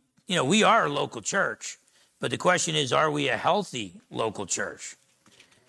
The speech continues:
Well, the early church had just gotten baptized with the Holy Spirit on the Feast of Pentecost in Acts chapter two. So it seems to me that their characteristics would be the characteristics of a healthy church.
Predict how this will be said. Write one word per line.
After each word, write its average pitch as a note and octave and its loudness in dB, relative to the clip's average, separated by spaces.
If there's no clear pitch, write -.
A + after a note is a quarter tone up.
Well, D#3 2
the C#3+ 0
early G#3+ 4
church G#3 4
had C3+ -2
just D3+ -6
gotten E3+ 0
baptized C#3+ -2
with C3+ -2
the C3 2
Holy C#3+ 2
Spirit E3 2
on C3 -2
the A2 -8
Feast D3+ -4
of - -10
Pentecost A2 -2
in C#3 -4
Acts C#3+ 0
chapter C#3 -2
two. A#2 -4
So E3 -2
it C#3 2
seems G3+ 0
to D3 -2
me C#3+ 0
that C3+ 2
their D#3+ 2
characteristics C#3+ -2
would D3 0
be C3 2
the A#2+ -4
characteristics A#2 -2
of G#2 -2
a G2+ 0
healthy F#2+ -2
church. - -6